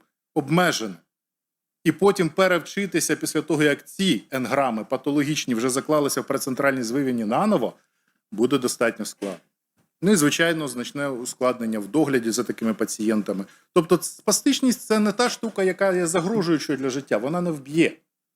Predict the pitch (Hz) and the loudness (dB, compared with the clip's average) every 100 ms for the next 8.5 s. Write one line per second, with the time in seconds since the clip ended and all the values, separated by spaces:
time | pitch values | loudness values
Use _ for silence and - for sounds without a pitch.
0 | _ _ _ _ 147 165 175 175 151 156 | _ _ _ _ 0 2 2 0 -2 -4
1 | 185 175 160 156 147 139 151 - 147 127 | -2 2 4 4 2 2 0 2 -2 2
2 | 147 135 110 87 95 - 92 - 120 131 | 0 0 -6 -8 -12 -12 -14 -10 -6 -6
3 | 131 160 175 180 170 _ _ 131 139 151 | -4 -2 2 2 0 _ _ -2 2 4
4 | 151 147 123 123 127 143 113 139 135 120 | 4 2 0 0 -2 -4 0 2 2 0
5 | 98 101 98 - 107 95 101 - 104 101 | -4 -8 -8 -6 -6 -6 -8 -8 -4 -4
6 | 87 - _ _ _ 135 107 101 143 131 | -6 -16 _ _ _ 0 0 0 0 0
7 | 110 113 - 131 113 104 156 147 117 - | -2 -4 0 0 2 2 0 0 -4 -8
8 | - 110 113 - 135 | -14 -16 -14 -10 -12